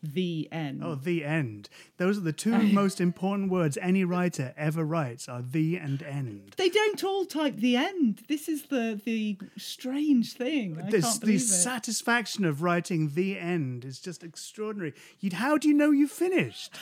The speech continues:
Speaker 1: I think for the writers that don't type "the end," it's because they're not sure that they have finished, because their
Speaker 2: Oh, how
Speaker 1: agent,
Speaker 2: interesting.
Speaker 1: publisher, editor, whoever will give, until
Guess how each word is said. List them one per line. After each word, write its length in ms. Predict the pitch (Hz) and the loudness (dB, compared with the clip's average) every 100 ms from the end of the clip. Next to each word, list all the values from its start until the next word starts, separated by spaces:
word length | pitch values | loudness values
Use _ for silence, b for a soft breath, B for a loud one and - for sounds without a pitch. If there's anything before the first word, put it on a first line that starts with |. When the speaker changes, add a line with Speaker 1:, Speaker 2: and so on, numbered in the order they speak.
| B | B
Speaker 1:
I 140 | - 277 | 2 4
think 400 | - 349 285 - | 4 4 4 2
for 120 | 269 | 2
the 140 | 233 | 2
writers 540 | 233 240 240 240 214 - | 4 4 4 0 -2 -4
that 220 | 202 - | -8 -2
don't 280 | 233 240 - | 2 2 0
type 320 | 196 180 - | -4 -4 -4
"the 120 | 180 | -4
end," 260 | 170 170 - | -2 -4 -6
it's 160 | 185 - | -10 -8
because 280 | 185 208 | -4 -2
they're 120 | 202 196 | 2 2
not 260 | 196 - | 2 -2
sure 540 | - 220 196 180 180 156 b b b b - - | -6 -4 -2 -2 -4 -8 b b b b -14 -4
that 300 | 202 - 156 | -4 -4 -4
they 200 | 190 180 | -2 0
have 300 | 160 214 208 | 0 0 0
finished, 540 | - 175 170 156 - | -4 -4 -2 -4 -6
because 460 | 170 156 180 170 - | -10 -6 -6 -6 -8
their 580 | 180 170 170 170 165 160 b b b b _ _ _ - | -4 -4 -2 -4 -6 -8 b b b b _ _ _ 0
Speaker 2:
Oh, 60 | |
how 40 | 214 | 2
Speaker 1:
agent, 360 | 214 156 196 185 | 4 2 0 0
Speaker 2:
interesting. 340 | 196 180 175 | 0 -2 -2
Speaker 1:
publisher, 480 | 180 - 180 170 165 | -4 -2 -2 -2 -2
editor, 320 | 165 156 156 175 | -6 -8 -6 -4
whoever 640 | 175 170 170 156 170 156 - - 160 180 | -2 -2 -4 -4 -6 -6 -10 -16 -16 -8
will 180 | 175 | -6
give, 280 | 156 185 - - | -4 -6 -6 -2
until 720 | 196 208 - 226 214 208 | 0 2 2 0 2 -2